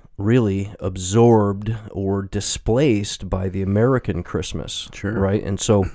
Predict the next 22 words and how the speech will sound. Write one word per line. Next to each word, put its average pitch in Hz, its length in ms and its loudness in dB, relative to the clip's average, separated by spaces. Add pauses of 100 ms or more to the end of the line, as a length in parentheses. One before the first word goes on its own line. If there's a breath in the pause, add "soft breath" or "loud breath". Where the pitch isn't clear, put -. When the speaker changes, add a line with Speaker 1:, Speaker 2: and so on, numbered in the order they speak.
(500 loud breath)
Speaker 1:
um, 92 520 -2 (560)
we 107 240 4
were 104 200 4
trying 101 240 0
to 95 60 0
make 95 160 -2
some 92 160 -6
decisions 90 500 -4
as 76 100 -8
very 98 400 -2
young 92 200 -4
parents 98 520 -4
relative 98 640 -2
to 92 200 -2
what 98 140 -2
are 101 40 0
we 98 100 0
gonna 92 180 -4
do 92 140 -2
with 85 140 -4
our 101 200 0
kids 90 580 -4